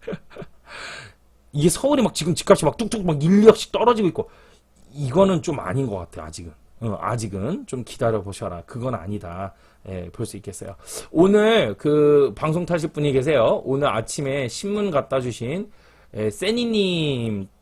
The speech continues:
짝짝짝짝짝. 예, 세니님 오늘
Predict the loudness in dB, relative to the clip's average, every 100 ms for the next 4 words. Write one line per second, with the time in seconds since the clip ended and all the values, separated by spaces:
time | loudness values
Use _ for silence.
0 | _ -6 -6 -8 -10 -10 -8 -6 -6 -10
1 | _ _ _ -6 -4 0 2 2 2 2
2 | 2 2 0